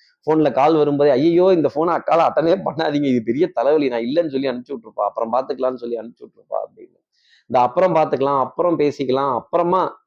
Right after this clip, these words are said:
காரியம் செஞ்சுப்போம் அப்படின்னு தள்ளி போட வேண்டிய தருணம் கண்டிப்பா இருக்கும். ஒண்ணே ஒண்ணு, பழி வாங்கலாம், இந்த காட்டி கொடுக்கலாம், இந்த விமர்சனம் பண்ணலாம்,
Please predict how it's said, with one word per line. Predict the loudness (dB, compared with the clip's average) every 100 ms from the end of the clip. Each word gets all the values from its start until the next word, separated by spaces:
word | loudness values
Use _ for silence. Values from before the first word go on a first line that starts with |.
| _ _ _ _ _ _
காரியம் | -2 0 0 0
செஞ்சுப்போம் | -4 -4 -2 -2
அப்படின்னு | 0 -2 -2
தள்ளி | 0 0 2 0
போட | 0 0
வேண்டிய | 2 2 0
தருணம் | 0 -2 -2 -4 -6
கண்டிப்பா | -8 -6 -4 -4
இருக்கும். | -4 -8 _
ஒண்ணே | -2 0
ஒண்ணு, | 2 2 0 -2 -8 _ _ _ _ _
பழி | -2 0 0
வாங்கலாம், | 0 -2 -2 -2 -4 -8 _ _ _ _
இந்த | -8 -2 0
காட்டி | 0 0
கொடுக்கலாம், | 0 0 0 -2 -2 -6
இந்த | -4
விமர்சனம் | -2 0 -2 -2 -2 -2
பண்ணலாம், | -2 -2 0 -2 -4 -10